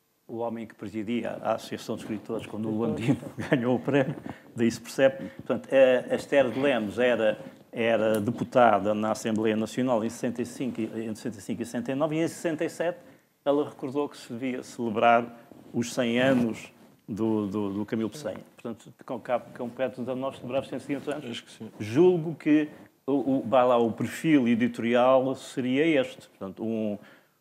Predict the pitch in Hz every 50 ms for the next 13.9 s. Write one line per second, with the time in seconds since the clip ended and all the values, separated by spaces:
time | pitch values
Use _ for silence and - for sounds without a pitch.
0 | _ _ _ - 107 110 120 113 107 104 117 139 160 160 131 113 - - 117 110
1 | 107 - 120 113 120 120 120 - - 135 160 190 - - 180 - - 180 190 190
2 | 170 - 165 143 127 113 131 175 196 180 139 104 107 117 107 101 - - 123 127
3 | 123 113 113 - - - - - 143 147 139 120 131 120 113 98 117 156 175 165
4 | 147 120 120 117 110 113 135 131 131 123 117 113 107 110 107 104 - - 151 165
5 | 151 127 110 120 131 120 120 - - 139 139 127 110 107 101 101 104 107 107 107
6 | 101 - - - - 113 101 117 175 175 151 123 120 117 - 131 180 175 165 -
7 | 113 - - 107 101 101 113 110 107 123 120 113 110 110 107 113 113 - - 151
8 | 156 180 185 - _ - _ _ _ _ _ _ _ - 131 131 131 127 123 -
9 | - - 180 180 151 143 139 143 151 151 131 131 123 113 113 - - - 127 117
10 | 107 107 104 - 131 117 113 117 107 117 123 120 120 117 101 104 104 98 - -
11 | - 113 110 107 104 101 - - 113 107 107 113 117 113 131 143 165 180 175 -
12 | - - _ _ _ _ _ _ _ _ - 131 143 147 151 156 160 165 165 165
13 | - 156 165 165 160 160 160 160 165 160 160 160 151 135 135 139 131 131